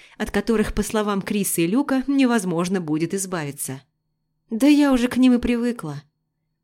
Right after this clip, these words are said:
Пары загогулин мне даже понравились. Но я заметила, что не только на меня глазели девушки. Сильнее их привлекал вид Криса.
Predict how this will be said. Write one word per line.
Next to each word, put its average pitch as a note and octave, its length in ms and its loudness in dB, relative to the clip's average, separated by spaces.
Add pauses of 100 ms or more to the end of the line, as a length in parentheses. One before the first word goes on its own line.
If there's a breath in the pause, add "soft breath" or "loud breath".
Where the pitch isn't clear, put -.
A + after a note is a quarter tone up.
(140)
Пары F#3 240 2
загогулин F3+ 600 2
мне B3 200 4
даже G3+ 320 0
понравились. E3+ 800 -4 (1300)
Но A#3 180 2
я A3 140 6
заметила, G#3 600 0
что A#3+ 200 -2
не A3+ 140 4
только A#3+ 380 0
на A#3+ 80 4
меня A3 320 2
глазели F3+ 440 -2
девушки. E3 680 -6 (220)
Сильнее G#3+ 580 4
их - 220 -2
привлекал G3 520 0
вид A3+ 280 -2
Криса. A3 560 -2